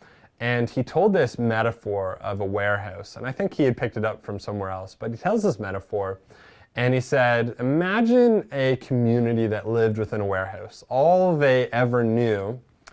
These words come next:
was what was, uh, within the warehouse." And so all their life was done in there, all the commerce, all their comings and goings, their sports practices, was just in this massive warehouse.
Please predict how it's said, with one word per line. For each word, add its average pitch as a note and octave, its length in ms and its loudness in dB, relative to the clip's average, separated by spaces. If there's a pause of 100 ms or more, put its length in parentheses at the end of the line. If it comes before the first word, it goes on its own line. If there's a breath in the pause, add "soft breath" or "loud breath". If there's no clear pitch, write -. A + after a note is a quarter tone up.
(100)
was A2+ 360 2
what A2 240 0
was, G2+ 580 -2
uh, G2+ 260 -6
within G2+ 560 -4 (200)
the G#2+ 80 0
warehouse." B2 500 0 (480 loud breath)
And A#2 140 0
so A#2 220 2
all A#2 220 4
their A#2+ 180 4
life A#2 340 2
was A#2+ 120 -2
done B2 220 -2
in A#2 80 -2
there, A#2 160 0
all G#2+ 120 2
the G2+ 80 -6
commerce, A#2 680 -2
all A2 120 -4
their G#2 120 -2
comings A2+ 420 -4
and G2+ 140 -4
goings, G#2+ 760 0
their F#2 280 -2
sports A#2+ 320 -2
practices, G#2+ 560 -4
was G#2 80 -6
just - 200 -10
in G3+ 60 -2
this B2+ 180 0
massive B2+ 600 -2
warehouse. G2 560 -4